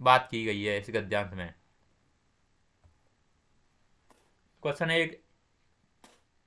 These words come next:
क्वेश्चन नंबर एक सौ एक, एक सौ एक में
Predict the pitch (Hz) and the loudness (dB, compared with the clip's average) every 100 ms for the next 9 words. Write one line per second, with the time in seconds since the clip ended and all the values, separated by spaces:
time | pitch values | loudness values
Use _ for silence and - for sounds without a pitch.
0 | - 143 156 156 160 160 160 160 175 180 | -12 -8 -4 -2 0 0 2 2 2 0
1 | 190 - - 135 165 165 165 165 165 180 | -8 -12 -14 -8 -2 -2 -2 -2 -2 -2
2 | - | -6